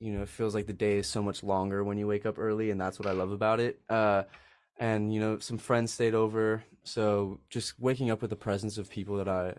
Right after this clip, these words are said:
that I really enjoy being around and love, and calm morning, maybe just doing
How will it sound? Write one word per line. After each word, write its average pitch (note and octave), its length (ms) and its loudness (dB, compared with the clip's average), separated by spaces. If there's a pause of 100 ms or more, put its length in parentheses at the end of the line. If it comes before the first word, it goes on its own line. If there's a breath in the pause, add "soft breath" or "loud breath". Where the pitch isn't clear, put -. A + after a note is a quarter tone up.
that G#2 100 -2
I G2+ 40 0
really G2+ 260 -2
enjoy F#2+ 300 -4
being F#2+ 220 -4
around F#2+ 320 -2
and F#2 140 -6
love, G2+ 300 2 (600 loud breath)
and A2+ 280 0 (420)
calm C3+ 280 4
morning, A#2+ 520 2
maybe G#2+ 240 0
just G2 180 -10
doing G#2 440 0